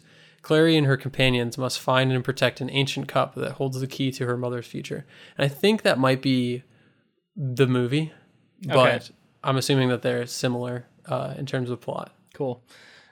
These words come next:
Speaker 2: Yeah, I mean, it sounds interesting to me, man. It sounds, uh, like the sort of thing that we like, so,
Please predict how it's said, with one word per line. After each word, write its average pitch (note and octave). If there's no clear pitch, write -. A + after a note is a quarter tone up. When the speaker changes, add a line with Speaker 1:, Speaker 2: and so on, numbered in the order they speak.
Speaker 2:
Yeah, D3+
I -
mean, D#3
it D3
sounds E3+
interesting D#3+
to C3+
me, D#3+
man. C3+
It B2
sounds, C3+
uh, A#2+
like B2+
the A#2+
sort C#3+
of B2+
thing C3+
that A2
we B2
like, A#2
so, A2